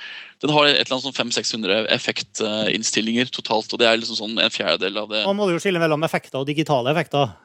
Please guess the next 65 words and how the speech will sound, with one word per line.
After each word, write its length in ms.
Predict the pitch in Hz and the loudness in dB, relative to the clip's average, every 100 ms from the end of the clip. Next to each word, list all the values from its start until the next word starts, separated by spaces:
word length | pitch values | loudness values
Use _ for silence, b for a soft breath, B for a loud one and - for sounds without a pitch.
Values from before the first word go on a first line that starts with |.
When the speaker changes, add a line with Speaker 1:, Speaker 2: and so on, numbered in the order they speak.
| - | -4
Speaker 2:
Ja, 80 | 147 | -2
altså 240 | 139 139 135 | 0 0 -2
datagenererte 640 | 131 135 113 131 120 120 | -2 -4 -2 -4 -2 0
Speaker 1:
Nei, 140 | 156 220 | 2 4
nei, 60 | 214 | 2
nei, 80 | 160 | 4
Speaker 2:
effekter. 160 | 160 | 4
Speaker 1:
nei, 380 | 127 131 - 156 | 2 -2 -4 -2
nei, 0 | |
nei, 100 | 165 | 0
nei, 140 | 131 123 | 0 0
nei, 220 | 123 120 101 | -4 -4 -6
nei, 100 | - - | -8 -2
nei, 80 | 151 | -2
men 80 | 147 | -4
nå 100 | 139 | -6
snakker 160 | 151 131 | -6 -4
jeg 60 | 123 | -4
om 20 | |
effektinnstillinger. 720 | 107 - 117 - 113 127 139 | -4 -4 -4 -2 0 -2 0
Den 140 | 127 | 0
har 100 | 127 127 | 0 -2
fem, 160 | 117 120 | -6 -4
seks 240 | 120 - | -2 0
hundre. 220 | 120 117 - B B B | 0 -4 -6 B B B
Altså, 160 | - 135 | -2 2
det 80 | 160 | 4
er 80 | 143 | 4
da 60 | 113 | 2
digital, 320 | 117 117 110 | 0 0 0
eh, 240 | 107 117 113 110 | 0 2 0 2
V 140 | 113 | 2
F 160 | 120 139 | 2 0
X, 140 | - - | 0 -2
da. 60 | - _ _ - | -8 _ _ 0
Så 60 | |
har 100 | 127 | 0
den 60 | 127 | 0
fem, 160 | 117 | -4
seks 160 | 120 - | -4 -4
hundre 160 | 117 101 | -2 0
av 80 | 123 | 0
de. 60 | 139 B B - | -4 B B -2
Den 140 | 131 | 0
har 80 | 123 | 2
veldig 160 | 113 | 0
mye 100 | 135 | -2
S 140 | 120 123 | 0 -2
F 80 | - | -2
X, 160 | 135 110 | -2 -2
altså 140 | 117 107 | -2 0
i 100 | 113 | -2
kameraeffekter 680 | - 104 101 104 110 - 127 | -2 -2 -2 -2 -4 -4 -2
med 160 | 120 117 | -2 -2
kamera 180 | 117 101 | -2 -2
som 100 | 117 | -2
snurrer 320 | 120 110 101 101 | -2 0 2 2
og, 320 | 101 117 B B B B - | 0 -4 B B B B 2
og 160 | 120 113 | 2 4
kunstig 240 | 127 - 113 | 0 0 2
bygde 200 | 120 113 | 0 0
korridorer 320 | 107 110 107 | -2 0 0
og 80 | 113 | 2
så 80 | 131 | 2
videre. 240 | 110 131 | 2 0